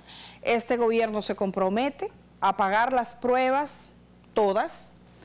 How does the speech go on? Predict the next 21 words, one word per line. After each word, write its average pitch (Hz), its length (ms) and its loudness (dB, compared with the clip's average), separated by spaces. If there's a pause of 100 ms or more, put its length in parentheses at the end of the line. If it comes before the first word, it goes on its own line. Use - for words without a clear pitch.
(360)
y 233 120 4
a 220 80 2
pagar 233 520 2 (400)
los 214 320 -2
internamientos 208 1000 -2 (180)
cien 233 460 0
por 165 180 -2
ciento, 214 560 -2 (480)
a 233 200 2
pagar 262 500 2
las 220 240 0
unidades 226 600 0
de 220 80 -2
intensivos 294 840 0 (240)
cien 262 380 0
por 240 220 -2
ciento 233 520 -2 (440)
y 214 100 2
a 214 60 2
pagar 226 460 0
parte 254 540 0